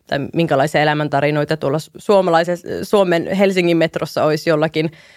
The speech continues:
siinä vierustoverilla jakaa, niin ei niihin, harvoin niihin pääsee käsiksi, koska se kynnys lähteä itse siinä silleen, ö,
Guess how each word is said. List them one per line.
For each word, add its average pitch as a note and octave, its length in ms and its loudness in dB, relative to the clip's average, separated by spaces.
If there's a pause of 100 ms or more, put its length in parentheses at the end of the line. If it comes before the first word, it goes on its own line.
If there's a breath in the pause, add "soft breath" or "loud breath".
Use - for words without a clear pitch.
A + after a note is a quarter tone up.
(180 loud breath)
siinä D#3+ 200 -2
vierustoverilla D#3 680 0
jakaa, D#3 360 0
niin D3 280 -4
ei D#3 100 0
niihin, D3+ 380 0
harvoin E3+ 340 0
niihin E3 180 -2
pääsee E3 300 -2
käsiksi, E3+ 420 -4
koska D#3+ 220 -8
se E3+ 100 -10
kynnys E3+ 380 0
lähteä E3 260 0
itse D#3+ 240 0
siinä D#3+ 300 -2
silleen, D#3+ 380 0 (560 loud breath)
ö, D#3 220 0